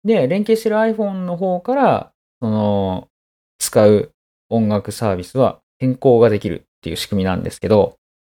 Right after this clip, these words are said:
まあ、最初素直にね、YouTube Music使ってたんですけど、まあ、無料だし、ちょっと広告入るけど。まあね、今ね、あの、変更してSpotifyを使ってるんですよ。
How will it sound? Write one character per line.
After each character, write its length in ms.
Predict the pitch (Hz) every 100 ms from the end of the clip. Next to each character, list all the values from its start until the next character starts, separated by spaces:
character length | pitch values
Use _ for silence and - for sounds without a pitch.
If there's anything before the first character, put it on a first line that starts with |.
| _ _
ま 80 | 202
あ、 40 | 185
最 160 | 240
初 120 | 247
素 120 | 240 240
直 180 | 151
に 100 | 104
ね、 120 | 98 92
YouTube 540 | 110 135 135 143 127
Music 400 | 127 123 92 -
使 160 | - 104
っ 60 |
て 80 | -
た 120 | 98
ん 80 | 95
で 60 | 95
す 80 | -
け 80 |
ど、 280 | 98 95 98 _ _ _ _ -
ま 100 | 110
あ、 40 | 101
無 140 | 104
料 580 | 110 107 107 104 104 101
だ 80 | 98
し、 200 | - 80
ち 100 | -
ょ 20 |
っ 40 | -
と 80 |
広 200 | - 95
告 180 | 90 -
入 180 | 90 90
る 60 | -
け 120 | 87
ど。 180 | - - _ _ _ _ -
ま 100 | 110
あ 40 |
ね、 120 | 104
今 240 | 139 147 98
ね、 260 | 95 120 _ _ _ _ _ -
あ 200 | 107 95
の、 160 | 101 101
変 240 | 139 131
更 160 | 131 123
し 40 |
て 80 | 117
Spotify 640 | - - 175 131 104 95
を 80 | 98
使 160 | -
っ 100 | 98
て 120 | - 98
る 100 | 92
ん 60 |
で 80 | 87
す 100 | -
よ。 180 | 53